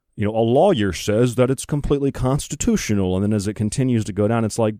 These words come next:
"But there are some reasons why they might not do this because public policy, it's not something that you always implement if it's for the good of all people because the public will rebel against it." And we've seen that with masks and other things, and it just keeps filtering down. And it's like,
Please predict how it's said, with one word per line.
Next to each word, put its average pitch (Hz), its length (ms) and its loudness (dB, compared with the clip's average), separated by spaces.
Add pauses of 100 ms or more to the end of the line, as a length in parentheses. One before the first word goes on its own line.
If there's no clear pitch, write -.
"But 175 280 2
there 90 200 -2
are 98 140 0
some 110 420 -4 (500)
reasons 113 480 2
why 110 240 2
they 113 140 2
might 113 240 0
not 120 260 -2
do 151 200 4
this 110 380 0
because 104 440 -2
public 95 400 -2
policy, 110 880 -2 (920)
it's - 140 -14
not 101 220 -2
something 107 400 -2
that 104 340 -6 (160)
you 95 180 -2
always 113 520 2
implement 104 800 -2 (1120)
if 110 180 0
it's - 160 -4
for 147 240 2
the 135 120 2
good 104 180 2
of 92 100 0
all 98 160 2
people 101 360 -2
because 92 440 -4
the 87 80 -6
public 90 460 -4
will 90 140 -4
rebel 95 380 -2
against 156 400 -2
it." 85 180 -2
And 90 80 -6
we've 98 140 -6
seen 190 240 -4
that 117 140 -2
with 98 140 -6
masks 110 500 -4
and 101 80 -6
other 104 180 0
things, 95 360 -4
and 110 120 -2
it - 20 -10
just 113 140 -10
keeps - 180 -8
filtering 117 360 -4
down. 113 220 -2
And 110 80 -2
it's 107 160 -6
like, 110 220 -2